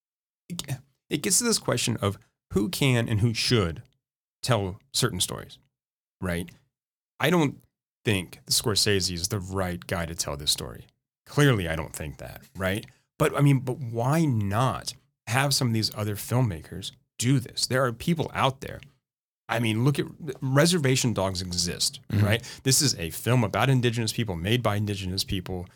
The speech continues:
Speaker 1: and it's brilliant, right? Um, even The Unknown Country, right? The, the, the Lily Gladstone starring film was made in complete collaboration with indigenous women,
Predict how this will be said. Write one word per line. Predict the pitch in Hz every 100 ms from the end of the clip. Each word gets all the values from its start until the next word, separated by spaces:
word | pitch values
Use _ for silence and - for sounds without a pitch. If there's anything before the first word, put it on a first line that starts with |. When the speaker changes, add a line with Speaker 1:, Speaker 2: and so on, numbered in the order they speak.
| _ _ -
Speaker 1:
and | 139
it's | 117
brilliant, | 117 110 104 87 - - _ _
right? | 110 101 120 - - _ _ -
Um, | 151 135 131
even | 190 190 185
The | 160
Unknown | 170 165 165
Country, | 185 185 - - _ _
right? | 123 135
The, | 139 131
the, | 135 143 143
the | 143 131 139 - _
Lily | 160 156 156
Gladstone | 139 131 165 - 117 104
starring | - - 117 113 107
film | - 95 95 -
was | 131 135
made | 143 151 156 135 -
in | 143 135
complete | 135 123 110 - - 127 185 156
collaboration | - 117 113 104 101 107 127 127 - 76 98 - _ _ -
with | 104 117 120 113
indigenous | 113 110 107 95 87 -
women, | 123 107 82